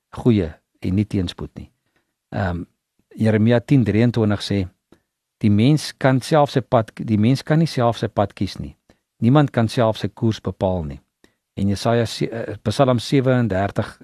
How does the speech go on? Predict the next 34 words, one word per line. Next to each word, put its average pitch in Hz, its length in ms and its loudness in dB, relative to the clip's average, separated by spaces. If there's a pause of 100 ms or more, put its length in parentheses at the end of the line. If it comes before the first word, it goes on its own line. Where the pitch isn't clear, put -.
vers 95 280 -6
drieëntwintig 113 680 -2
sê, 90 220 -8 (580)
"Die 117 120 -2
Here 143 160 6
bepaal 120 400 2
die 107 160 -4
koers 120 360 2
van 107 200 -2
die 101 120 0
mens 90 640 -6 (760)
met 92 140 -6
wie 95 100 -4
se 101 120 -4
pad 107 260 0 (140)
hy 101 180 -2
tevrede 73 560 -6
is." - 260 -20 (640)
En 90 140 -2
hy 95 160 2
ondersteun 90 540 -4
hom. 65 140 -12 (880)
Jesaja 113 360 0
eenenveertig 120 640 0
veertien 98 420 -2
sê, 98 180 -6
"Moenie 123 200 2
bang 90 240 -4
wees 76 260 -12
nie. 80 120 -18 (1080)
Al 110 140 -2
is 151 120 0
jy 143 80 2
klein, 90 420 -2